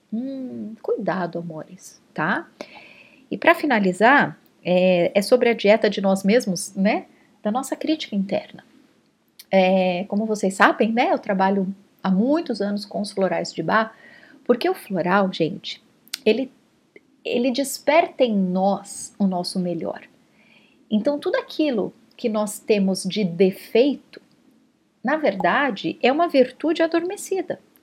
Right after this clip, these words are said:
Então, quando eu tenho algo em mim, na minha personalidade, que eu quero destruir porque aquilo tá me matando, cuidado também. Porque você não tem que mudar a tua personalidade, você precisa aceitar a tua personalidade.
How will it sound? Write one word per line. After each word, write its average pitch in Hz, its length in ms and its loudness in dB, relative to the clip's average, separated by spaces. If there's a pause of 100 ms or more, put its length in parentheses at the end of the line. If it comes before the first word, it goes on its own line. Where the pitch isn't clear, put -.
(480)
Então, 285 760 0
quando 453 380 0
eu 392 80 0
tenho 285 400 -2
algo 220 480 0
em 254 160 -2
mim, 202 340 0
na 175 120 -4
minha 269 220 0
personalidade, 254 880 0
que - 60 0
eu 202 60 0
quero 226 200 0
destruir 226 640 -2
porque - 200 -6
aquilo 202 260 -4
tá 196 120 -4
me 196 120 0
matando, 208 600 0
cuidado 240 560 -2
também. 294 540 0 (840)
Porque 247 240 2
você 285 220 2
não 269 100 -6
tem 359 220 -6
que 294 420 -6
mudar 220 460 2
a 196 40 -4
tua 196 160 -2
personalidade, 175 880 -2
você 196 180 -4
precisa 220 360 -2
aceitar 226 520 -4
a - 20 -2
tua 196 140 -6
personalidade. 175 880 -6